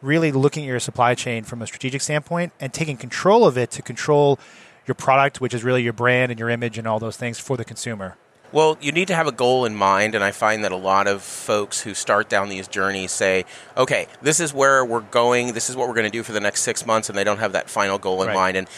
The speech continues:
Speaker 2: Amazon's, of course, secret sauce, and a lot of people pontificate this but don't actually do it, is working backwards. And every single project at Amazon starts with the press release.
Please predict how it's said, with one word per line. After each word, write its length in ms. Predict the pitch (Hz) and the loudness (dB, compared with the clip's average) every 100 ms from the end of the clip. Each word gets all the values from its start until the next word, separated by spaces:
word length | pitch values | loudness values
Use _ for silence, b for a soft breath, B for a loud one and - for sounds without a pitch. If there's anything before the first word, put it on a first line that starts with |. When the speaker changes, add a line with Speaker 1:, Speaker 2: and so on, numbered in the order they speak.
| B - | B -2
Speaker 2:
Amazon's, 440 | 120 131 120 104 | 0 2 2 0
of 60 | 107 | -2
course, 220 | 113 104 | -2 -2
secret 320 | 120 104 101 | -4 -6 -4
sauce, 360 | - 110 104 - | 2 4 4 0
and 80 | |
a 60 | 95 | 0
lot 160 | 95 107 | 2 2
of 80 | |
people 220 | - 101 101 | 0 -8 -6
pontificate 720 | 104 95 147 151 151 104 - | -2 -2 -2 -4 -2 -2 -2
this 120 | 104 | -6
but 140 | 95 | -6
don't 180 | 101 104 | -2 0
actually 380 | 98 101 - 92 | 0 -2 -6 -10
do 220 | - 131 | -4 -2
it, 140 | 104 - B | -2 -2 B
is 160 | 123 110 | -6 0
working 360 | 123 123 107 90 | 2 2 0 0
backwards. 540 | 90 82 - - - B B B | 2 2 -4 -12 -14 B B B
And 300 | 107 104 98 - | -2 0 -2 -2
every 300 | 117 120 139 | -2 0 -2
single 240 | 123 123 117 | -2 -4 0
project 400 | 110 107 101 104 | 2 0 -2 -2
at 60 | |
Amazon 380 | 98 104 98 92 | -2 0 -2 -4
starts 400 | - 117 110 - | 0 2 2 0
with 360 | 104 107 - 107 | -2 -2 -4 -6
the 80 | |
press 280 | - 190 - | 0 0 0
release. 360 | 123 - - | -4 -8 -10